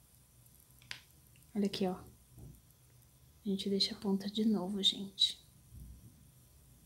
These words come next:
Olha que legal. Feito? Feito. Ótimo. Deixamos aqui, ó. Tá? Aí você roda ele pra base. Deixa aqui ele quietinho por enquanto. Preto. Bolinha.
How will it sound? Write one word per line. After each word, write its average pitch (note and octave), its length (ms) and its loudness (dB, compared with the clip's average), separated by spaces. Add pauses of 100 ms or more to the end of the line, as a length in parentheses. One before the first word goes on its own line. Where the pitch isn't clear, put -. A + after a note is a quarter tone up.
(500)
Olha G#3 140 2
que G#3 100 -10
legal. F#3+ 320 -4 (560)
Feito? D4+ 360 4 (260)
Feito. - 400 -4
Ótimo. - 380 -6 (440)
Deixamos A#3 460 10
aqui, G#3+ 380 8
ó. E3+ 160 2 (520)
Tá? G#3 220 2
Aí G3+ 160 0
você F#3+ 260 2
roda F#3 420 4
ele G3 400 4 (1400)
pra G3 160 6
base. F#3 580 4 (180)
Deixa G#3 220 4
aqui A3 160 0
ele G3+ 140 6
quietinho G3 460 2
por G3+ 160 2
enquanto. - 540 0 (120)
Preto. B3+ 500 8 (1500)
Bolinha. F#3 640 6